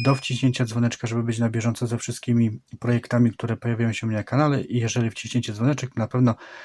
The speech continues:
zostaniecie poinformowani, że właśnie na kanale pojawiła się nowa, nowa inspiracja. Zapraszam was również na moje media, media społecznościowe, na mojego Facebooka, Instagrama, TikToka, Pinteresta. Tam też znajdziecie różnego rodzaju,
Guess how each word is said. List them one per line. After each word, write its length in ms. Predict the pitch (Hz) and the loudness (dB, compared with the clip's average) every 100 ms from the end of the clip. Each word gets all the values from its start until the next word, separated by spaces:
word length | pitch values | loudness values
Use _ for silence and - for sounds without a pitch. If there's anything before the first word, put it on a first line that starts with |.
| - | -10
zostaniecie 480 | - 123 131 120 127 | -4 -2 0 0 -2
poinformowani, 680 | - 113 110 110 107 113 113 | -2 -2 -2 -2 0 0 0
że 120 | 107 | -2
właśnie 280 | 110 107 113 | -4 -2 -2
na 80 | 107 | -2
kanale 340 | 110 107 110 | -2 -2 -2
pojawiła 540 | - 107 110 101 110 | -4 -4 -4 -4 -4
się 160 | 107 110 | -6 -4
nowa, 320 | 110 107 98 - - - - - | -2 0 -2 -6 -18 -20 -20 0
nowa 240 | 127 113 107 | 2 4 0
inspiracja. 800 | 113 - - 123 151 - 135 131 - - - | -2 -6 0 0 0 0 0 0 -4 -20 -16
Zapraszam 440 | - 156 151 135 131 | -4 0 0 2 2
was 120 | 117 | 2
również 260 | 117 117 110 | 2 0 0
na 120 | 110 | 0
moje 220 | 107 107 | 0 2
media, 320 | 135 147 139 - | 2 2 2 4
media 300 | 135 135 131 | 4 4 2
społecznościowe, 800 | - 127 - 120 - 127 113 | 0 -4 -2 -4 -2 -2 0
na 100 | 110 | 0
mojego 280 | 107 107 107 | 0 -2 -4
Facebooka, 520 | - 147 123 117 - | -4 -2 -2 -4 -4
Instagrama, 580 | - 131 127 110 110 107 | -2 -2 -2 -2 0 -2
TikToka, 460 | - 127 - 120 104 | -4 -6 -4 -4 -2
Pinteresta. 580 | 139 135 123 117 - 110 | -2 0 0 -2 -4 -4
Tam 180 | 101 | -4
też 180 | 104 147 | -2 -2
znajdziecie 460 | 131 131 123 123 123 | 2 2 2 0 -2
różnego 360 | 117 123 117 | -2 -2 -2
rodzaju, 400 | 120 113 120 120 | -2 -2 0 0